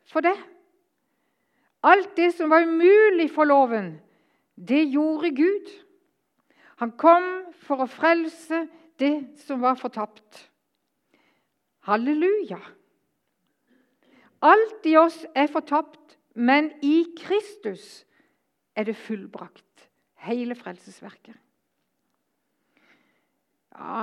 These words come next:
men", sier du kanskje, jeg klarer jo ikke en gang å se så alvorlig på dette her at Gud er hellig. Frykter ikke Gud sånn som jeg burde.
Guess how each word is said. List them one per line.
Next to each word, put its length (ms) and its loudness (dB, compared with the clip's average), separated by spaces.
men", 320 0
sier 240 -4
du 80 -4
kanskje, 540 -2
jeg 160 -6
klarer 640 2
jo 100 0
ikke 300 -4
en 320 0
gang 220 0
å 60 -2
se 280 -2
så 160 -2
alvorlig 480 0
på 80 -4
dette 240 -4
her 220 -2
at 160 -8
Gud 260 -2
er 80 0
hellig. 440 -4
Frykter 640 -4
ikke 240 -4
Gud 360 0
sånn 200 -2
som 160 -8
jeg 80 -4
burde. 360 -4